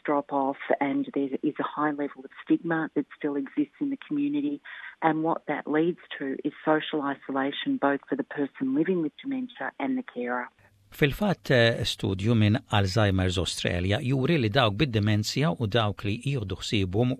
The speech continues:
Speaker 2: huma aktar weħidhom mill-bqija tal-popolazzjoni. Id-demenzja hija kundizzjoni li taffettwa l-ħsieb, l-imġiba u l-abilità li wieħed jagħmel dak li jkun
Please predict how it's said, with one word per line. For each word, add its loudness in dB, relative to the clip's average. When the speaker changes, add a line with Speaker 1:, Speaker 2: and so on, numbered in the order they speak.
Speaker 2:
huma 2
aktar 0
weħidhom 0
mill-bqija -2
tal-popolazzjoni. -2
Id-demenzja 4
hija 4
kundizzjoni 0
li 0
taffettwa -2
l-ħsieb, 0
l-imġiba 2
u -2
l-abilità -2
li 0
wieħed -2
jagħmel 0
dak -2
li -2
jkun -4